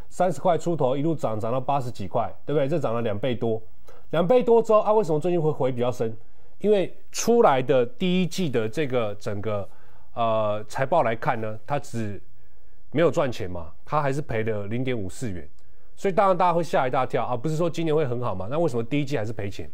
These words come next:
好，所以这个来讲的话呢，就会对股价短线形成一些压力。好，这就是为什么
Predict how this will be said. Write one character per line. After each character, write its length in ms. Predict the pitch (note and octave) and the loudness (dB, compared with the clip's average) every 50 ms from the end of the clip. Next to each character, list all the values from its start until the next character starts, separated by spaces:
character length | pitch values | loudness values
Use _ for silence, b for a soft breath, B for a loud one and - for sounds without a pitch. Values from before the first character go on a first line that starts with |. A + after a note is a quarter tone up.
| - - - - - - - | -6 -6 -6 -6 -6 -6 -4
好， 160 | - - F#3 | -4 -4 -4
所 120 | - - A3 | -2 -2 -2
以 60 | A#3 | 0
这 160 | - - C#4+ | 0 2 2
个 80 | B3 A3+ | 4 4
来 140 | F3+ F3 F3+ | 4 4 4
讲 180 | - C3+ A2 | 2 0 0
的 60 | A#2+ | 0
话 100 | C#3+ D3+ | 0 0
呢， 180 | C#3 B2+ B2 B2 B B B B B B - | 2 0 0 -2 B B B B B B 0
就 100 | - G3+ | 2 2
会 100 | G3 F#3+ | 2 2
对 200 | E3+ - G3+ F3+ | 2 2 0 0
股 360 | C3 - - A#2+ A2 G#2 G#2 | 0 -2 -2 -2 -2 -2 -2
价 320 | G#2 - F3+ E3+ C#3+ A#2 - - - - - | -2 0 0 2 2 0 0 -2 -4 -4 -2
短 200 | - B2 A2+ A2 | -2 0 0 0
线 320 | G#2+ G#2+ - F3 D3 B2 A2+ | -2 -2 0 0 0 -2 -2
形 300 | - - - A2 B2+ C3 | -4 -4 -4 -2 -2 -2
成 160 | B2 A#2 A#2 | -2 -2 -2
一 60 | B2+ | -2
些 220 | A2+ - B2 A#2+ | -2 -2 -2 -2
压 240 | A#2+ C3 B2+ B2 C3 | 0 0 0 0 0
力。 180 | C#3 C#3+ B2+ - - - - | 0 -2 -2 -4 -4 -4 -4
好， 160 | - G2+ G2+ | -4 -4 -2
这 140 | G2+ - G3 | -2 0 0
就 100 | F#3+ G3 | 0 0
是 100 | C#3+ G3+ | 0 0
为 220 | G3 G3 A#3 A3 F3 | 2 2 4 4 4
什 220 | C3+ - B2 G#2+ | 2 0 -2 -2
么 240 | G#2 G#2 G2+ F2+ | 0 0 -2 -2